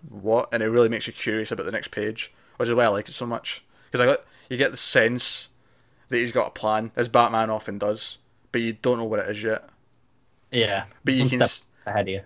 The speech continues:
Speaker 1: But you can see it forming, so it's, that's great.
Speaker 2: Okay. Um, actually, having, having had a quick flick through, I'm gonna go with one of the ones I mentioned earlier, which is i-, in Superman, where they're flying through the sky and there's the stormy clouds, and you just get this sense of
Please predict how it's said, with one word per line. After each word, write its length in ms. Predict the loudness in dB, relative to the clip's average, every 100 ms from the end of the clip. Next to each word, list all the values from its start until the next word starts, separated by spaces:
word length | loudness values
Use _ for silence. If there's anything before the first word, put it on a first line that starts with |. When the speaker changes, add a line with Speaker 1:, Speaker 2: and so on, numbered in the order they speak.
| _ -6
Speaker 1:
But 80 |
you 80 | -6
can 120 | -4
see 160 | -4 -6
it 80 | -4
forming, 440 | -4 -4 -6 -12 -18 -18
so 160 | -14
it's, 360 | -12 -14 -16 -18 -12
that's 200 | -12 -8
great. 200 | -6 -6 -8 _ -20 -20 -20 -20 -20 -20 _ _ _ _ -8 2
Speaker 2:
Okay. 240 | 4 4 -2 -20 -20 -20 _ 2
Um, 160 | 4 4
actually, 440 | 2 2 0 2
having, 240 | 2 0 0
having 260 | 0 0
had 160 | 2 0
a 40 |
quick 240 | 0 -4 -2
flick 220 | -6 -6
through, 200 | -2 0
I'm 180 | 4 4
gonna 160 | 6 6
go 160 | 8
with 100 | 6
one 100 | 4 4
of 40 |
the 40 |
ones 140 | 4 6
I 80 | 4
mentioned 360 | 4 0 4
earlier, 460 | 6 6 6 4 0 _ _ 4
which 240 | 4 6
is 120 | 6 8
i-, 40 |
in 380 | 8 8 8 8
Superman, 640 | 6 4 6 4 4 2 4
where 180 | 6 8
they're 140 | 6
flying 360 | 6 6 6 4
through 160 | 0
the 100 | 0
sky 440 | 0 4 6 6 4
and 120 | 0
there's 120 | -6
the 80 | -6
stormy 380 | -2 0 0 -2
clouds, 600 | 0 2 4 0 -2 -4
and 120 | -4
you 80 | -2
just 200 | -2 -2
get 160 | -2
this 140 | 0 0
sense 480 | 4 4 4 0 2
of 240 | 2